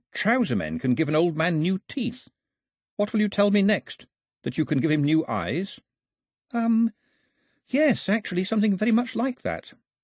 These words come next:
"Why are you so much smarter than us?"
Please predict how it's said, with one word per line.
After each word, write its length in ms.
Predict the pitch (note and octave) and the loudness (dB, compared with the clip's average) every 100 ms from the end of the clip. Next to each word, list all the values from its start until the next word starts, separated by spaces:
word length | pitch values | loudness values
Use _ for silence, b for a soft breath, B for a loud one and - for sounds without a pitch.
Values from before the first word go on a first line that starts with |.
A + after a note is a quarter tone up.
| _ _ - | _ _ -10
"Why 340 | A2 C3 G3+ B3+ | -2 0 2 2
are 100 | F#3+ | 0
you 300 | C3 C3+ B2 | 0 -2 -2
so 160 | C3+ | 2
much 240 | B2 C3 - | 2 0 -8
smarter 420 | - A#2+ G2+ F2 | -2 -2 -2 -4
than 200 | A#2 A#2+ | -6 -4
us?" 520 | C3+ D2+ - - | -6 -8 -14 -20